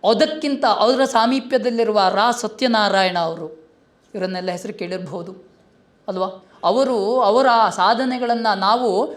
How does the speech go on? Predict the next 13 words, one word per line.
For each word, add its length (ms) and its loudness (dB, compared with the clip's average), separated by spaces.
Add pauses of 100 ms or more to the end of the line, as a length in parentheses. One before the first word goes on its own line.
ಒಮ್ಮೆ 240 2
ಮೆಲುಕು 480 2
ಹಾಕಿದ್ರೆ 280 2
ನಾವು 160 2
ಸಾಧನೆ 340 0
ಮಾಡಿಬಿಡ್ತೇವೇನೋ. 800 -4 (240)
ಅದ್ರ 160 -4
ಜೊತೆಯಲ್ಲಿ 540 -10
ಇಂದು 580 -4 (760)
ಜೀವಂತವಾಗಿ 1200 -2 (300)
ಅತ್ಯಂತ 420 -4
ಭಾರತದ 580 -2
ಹೆಮ್ಮೆಯ 520 -6